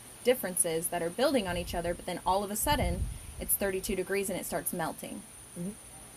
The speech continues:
Speaker 1: So, that's the other thing, too.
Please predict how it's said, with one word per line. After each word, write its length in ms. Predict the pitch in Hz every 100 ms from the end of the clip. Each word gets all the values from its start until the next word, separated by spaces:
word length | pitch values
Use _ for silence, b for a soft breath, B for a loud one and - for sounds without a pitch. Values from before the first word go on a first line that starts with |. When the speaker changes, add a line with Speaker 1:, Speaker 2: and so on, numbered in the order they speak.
| - - - -
Speaker 1:
So, 500 | 233 202 190 180 - - - - - - - - - - - - - - -
that's 240 | 208 226
the 160 | - 220
other 160 | 208 233
thing, 260 | 185 175
too. 440 | - 285 180 160